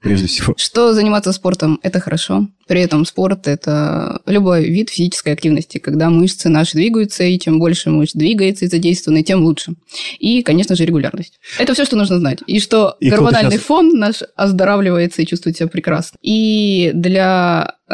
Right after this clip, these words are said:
Speaker 2: регуляции гормональных, особенно половых гормонов, и нашего состояния психологического спокойствия, то есть гормонов радости и сброса, да, гормонов стресса. Это имеет основное значение, и в нашем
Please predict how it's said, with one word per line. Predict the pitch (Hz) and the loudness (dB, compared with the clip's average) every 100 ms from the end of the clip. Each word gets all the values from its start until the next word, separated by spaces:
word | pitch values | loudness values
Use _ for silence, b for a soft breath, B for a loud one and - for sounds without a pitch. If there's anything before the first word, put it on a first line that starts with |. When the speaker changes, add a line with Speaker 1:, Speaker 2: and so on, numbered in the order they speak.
| 180 | 0
Speaker 2:
регуляции | 202 208 190 165 - 165 170 - | 2 2 2 0 -4 -4 -4 -6
гормональных, | - 165 175 190 185 180 160 170 | -4 0 2 2 2 2 2 0
особенно | 180 180 165 | -2 0 -2
половых | 165 180 170 156 | 0 0 2 0
гормонов, | 160 233 381 415 - _ | -2 0 0 -2 -8 _
и | - 226 214 196 165 - - | -2 0 0 0 0 -2 -2
нашего | 185 190 175 | 0 0 0
состояния | 175 180 180 170 160 | -2 -2 0 2 2
психологического | 151 175 185 185 294 - 285 | 0 -4 -2 -2 -2 -2 -2
спокойствия, | 277 254 247 240 240 214 | -2 -2 0 0 0 -2
то | 190 | -2
есть | 190 | 0
гормонов | 185 190 185 170 - | 0 2 2 0 -2
радости | 185 180 165 175 - | 0 0 0 -4 -2
и | 156 - 165 | 0 0 0
сброса, | 175 170 160 160 | 0 0 -2 -2
да, | - | -2
гормонов | 208 175 170 156 | -2 0 2 0
стресса. | - 165 180 294 320 | -2 -2 -2 0 -2
Это | 196 196 | -2 0
имеет | 175 185 175 180 | 2 2 0 -2
основное | 190 180 170 151 | 0 2 2 2
значение, | 156 160 220 269 277 247 226 | 0 0 0 2 4 2 2
и | 180 175 | 2 2
в | 170 | 2
нашем | 180 175 - 151 - | 2 0 0 0 -2